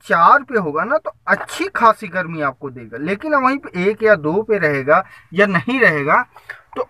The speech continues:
आपके heater से गर्म हवा नहीं आएगी। आप इसको समझिए,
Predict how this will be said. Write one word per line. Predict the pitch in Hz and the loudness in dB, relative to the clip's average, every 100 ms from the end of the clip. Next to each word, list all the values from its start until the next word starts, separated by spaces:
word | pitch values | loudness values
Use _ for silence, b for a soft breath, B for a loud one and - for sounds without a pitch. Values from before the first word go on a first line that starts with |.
| - | 4
आपके | 202 262 277 - 294 | 6 6 4 -2 -4
heater | - 285 285 - 277 | -4 -12 -10 2 2
से | 254 - 262 254 | 2 -2 -4 -4
गर्म | 165 165 208 220 | 0 2 2 0
हवा | - 143 139 196 | 0 0 4 2
नहीं | 247 220 185 240 277 254 | 2 -2 -2 4 6 8
आएगी। | 190 147 120 113 117 | 6 4 -2 -10 -4
आप | 139 185 - | 2 4 2
इसको | 214 240 220 | -8 -6 -4
समझिए, | 156 151 156 180 202 | -2 -2 -4 -4 -2